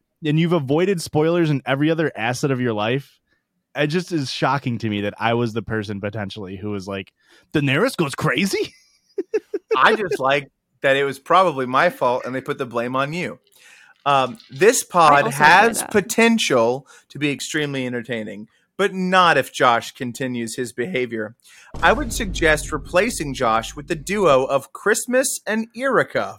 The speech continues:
Speaker 2: from the Jurgles. This would allow
Speaker 3: Yeah.
Speaker 2: for more dynamic conversation with three people rather than two. It would also add diversity, having Erica on as she's a capital W woman,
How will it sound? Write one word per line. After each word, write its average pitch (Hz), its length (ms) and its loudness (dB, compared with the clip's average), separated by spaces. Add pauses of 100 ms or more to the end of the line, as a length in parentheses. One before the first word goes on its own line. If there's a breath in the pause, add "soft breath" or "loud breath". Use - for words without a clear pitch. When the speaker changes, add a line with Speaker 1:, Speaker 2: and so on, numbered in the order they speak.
Speaker 2:
from 151 240 0
the 165 100 -6
Jurgles. 143 640 -6 (680 soft breath)
This 254 240 -2
would 302 140 -4
allow 139 540 2
Speaker 3:
Yeah. 233 100 -10
Speaker 2:
for 185 120 0
more 185 340 2
dynamic 165 840 -2
conversation 139 800 -6 (240)
with 139 260 -6
three 214 200 -4
people 127 540 -6 (200)
rather 165 300 4
than 117 180 -6
two. - 280 -14 (360 soft breath)
It - 120 0
would 202 140 0
also 226 380 2
add 131 320 2
diversity, 160 680 -4 (160)
having 135 460 -6 (160)
Erica 196 480 0
on 117 400 -6 (340)
as 196 380 0 (120)
she's 185 560 -4 (200)
a 170 80 -4
capital 214 580 0
W 180 580 -2
woman, 151 420 -6